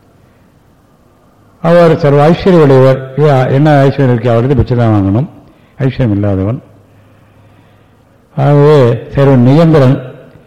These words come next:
இவன் நியந்திர கட்டுப்பட்டவன். அவர் ஈஸ்வரன், இவன் ஜீவன். இவன் பந்தப்பட்டவன், அவர் சுதந்திரம் உடையவர். எவ்வளவு வித்தியாசம் இருக்கு பாருங்க, எப்படி ஒன்றாக முடியும்? அது நீயா இருக்கிறான்னு சொன்னாக்கா, அதுன்னு சொல்லக்கூடிய ஈஸ்வரனுக்கும்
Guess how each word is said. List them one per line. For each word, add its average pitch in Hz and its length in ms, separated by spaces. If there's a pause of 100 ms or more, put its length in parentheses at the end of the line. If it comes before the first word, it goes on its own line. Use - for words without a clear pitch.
(340)
இவன் 147 340
நியந்திர 147 340
கட்டுப்பட்டவன். 110 600 (2000)
அவர் 135 200 (100)
ஈஸ்வரன், 127 400 (300)
இவன் 131 240
ஜீவன். 104 300 (720)
இவன் 117 200
பந்தப்பட்டவன், 127 640
அவர் 117 180
சுதந்திரம் 123 340
உடையவர். 101 300 (240)
எவ்வளவு 160 240
வித்தியாசம் 165 320
இருக்கு 131 200
பாருங்க, 120 240 (340)
எப்படி 147 220
ஒன்றாக 135 280
முடியும்? 123 240 (840)
அது 135 240
நீயா 143 260
இருக்கிறான்னு 139 440
சொன்னாக்கா, 123 400 (880)
அதுன்னு 151 320
சொல்லக்கூடிய 139 380
ஈஸ்வரனுக்கும் 135 600